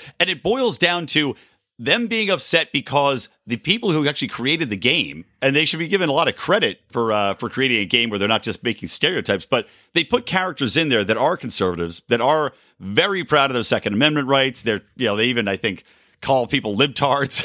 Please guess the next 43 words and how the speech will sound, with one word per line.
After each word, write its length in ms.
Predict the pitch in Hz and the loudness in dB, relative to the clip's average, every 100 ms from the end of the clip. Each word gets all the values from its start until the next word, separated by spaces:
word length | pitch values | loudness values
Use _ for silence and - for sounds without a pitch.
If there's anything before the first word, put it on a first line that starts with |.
| - | 0
<laughs> 180 | 185 - | -2 2
at 120 | 156 | 0
one 160 | 123 120 | 2 0
point 300 | - 131 123 | 0 0 0
in 60 | |
the 80 | 117 | -2
game. 360 | 107 113 113 107 _ _ _ _ _ _ _ _ _ | 2 2 0 -4 _ _ _ _ _ _ _ _ _
But 140 | 226 | 0
they 100 | 214 | 2
made 180 | 220 247 | 0 0
this 120 | 233 | 0
game 160 | - 233 | 0 0
where 100 | 202 | 0
the 80 | 175 | 0
characters 520 | 190 220 226 175 147 | 0 0 -2 -4 -2
have 300 | 151 123 92 | -2 -2 -2
depth 300 | 139 170 - | 0 0 -2
and 140 | 123 | 0
nuance 400 | 139 226 110 90 | 2 2 0 0
to 100 | - | -6
them. 220 | 87 71 65 _ _ _ _ _ | -6 -6 -16 _ _ _ _ _
And 120 | 143 165 | 0 2
they, 200 | 185 - | 0 0
they 160 | 180 180 | 0 0
are 60 | |
so 260 | - - 240 | -2 -2 0
well 240 | 196 180 | 0 -2
thought 300 | 156 175 147 | 0 2 2
out 320 | 160 170 110 - _ _ | 2 0 -2 -6 _ _
that 240 | 135 160 151 _ _ _ _ _ _ | 0 2 0 _ _ _ _ _ _
the 120 | 143 | -4
GameSpot 640 | 117 175 226 165 - 127 | 0 -2 -2 -2 0 0
guys 460 | 101 107 101 110 104 - - | 2 2 2 0 -6 -16 -18
had 180 | - 170 | -2 0
an 120 | 170 143 | 0 0
issue 320 | 139 127 - 131 | -2 0 0 0
with 180 | 110 | 0
it 140 | 117 104 | -2 0
because 420 | 135 151 151 127 - _ | 0 2 0 -2 -16 _
they 300 | 117 165 208 | 0 2 2
were 360 | 196 185 156 - | 0 0 0 -4
blown 500 | 85 131 214 247 233 | -6 0 2 2 2
away 520 | 202 226 202 135 | 2 2 2 0